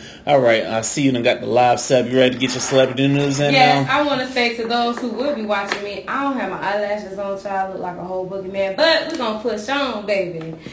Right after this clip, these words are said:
Speaker 2: 'Cause black is motherfucking beautiful. Okay? So,
Speaker 1: Mm.
Speaker 2: first off, I want to say this.
Speaker 1: Mm-hmm.
Speaker 2: Love each other, y'all. Love each other and be nice. So let's go ahead and get into this tea, baby. Oh, let me get this out.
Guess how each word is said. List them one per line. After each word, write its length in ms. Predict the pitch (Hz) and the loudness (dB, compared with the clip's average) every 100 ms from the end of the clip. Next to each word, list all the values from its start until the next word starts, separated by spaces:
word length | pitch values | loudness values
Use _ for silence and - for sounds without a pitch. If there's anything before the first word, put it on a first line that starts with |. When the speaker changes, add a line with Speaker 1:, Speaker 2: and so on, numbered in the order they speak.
| - - | -12 -6
Speaker 2:
'Cause 180 | 196 - | -6 -4
black 340 | 226 226 196 | -4 -4 -6
is 160 | 170 - | -10 -8
motherfucking 720 | 175 175 190 - 175 170 151 | -8 -6 -8 -10 -12 -12 -12
beautiful. 560 | 165 214 170 - 151 - - - - | -8 -8 -8 -10 -14 -14 -16 -18 -4
Okay? 540 | 196 220 302 269 262 254 - - | -2 0 0 2 0 -4 -12 0
So, 260 | 294 240 226 | 2 2 0
Speaker 1:
Mm. 20 | - | 2
Speaker 2:
first 380 | 330 339 - | 4 4 2
off, 320 | 233 185 185 - | 0 0 0 -2
I 200 | 254 285 | 0 0
want 240 | 247 240 220 | -2 -4 -6
to 160 | 214 | -6
say 280 | 214 196 190 | -4 -2 -4
this. 400 | 170 175 147 - - - - | -4 -4 -4 -8 -16 -20 -8
Speaker 1:
Mm-hmm. 480 | 113 123 127 139 135 139 - - - 175 | -2 0 0 0 0 -2 -10 -20 -10 -6
Speaker 2:
Love 520 | 190 220 226 226 226 214 | 0 2 2 0 -4 -8
each 260 | 214 - | -10 -8
other, 260 | 190 185 170 | -6 -6 -6
y'all. 340 | 165 160 156 160 | -8 -10 -10 -8
Love 240 | 185 190 | -6 -6
each 140 | 190 196 | -8 -8
other 120 | 180 170 | -8 -8
and 120 | 170 | -6
be 60 | 175 | -4
nice. 360 | 170 160 156 - - - | -6 -6 -12 -14 -16 -10
So 200 | - 240 | -4 -2
let's 240 | 240 285 269 | 0 -2 -2
go 80 | 254 | 0
ahead 300 | 262 247 226 | 0 -2 -2
and 80 | |
get 240 | 226 226 220 | -2 -2 -2
into 180 | - 214 | -4 -4
this 280 | 202 196 - - | -4 -8 -10 -6
tea, 240 | 294 269 | -4 -2
baby. 500 | 214 196 175 160 156 - - - - 302 | -2 -2 -2 -6 -8 -10 -14 -16 -2 4
Oh, 420 | 339 277 175 185 | 6 4 2 0
let 180 | 269 330 | 2 2
me 80 | 339 | 0
get 140 | 330 | -2
this 160 | 302 - | -2 0
out. 260 | 226 165 | 0 0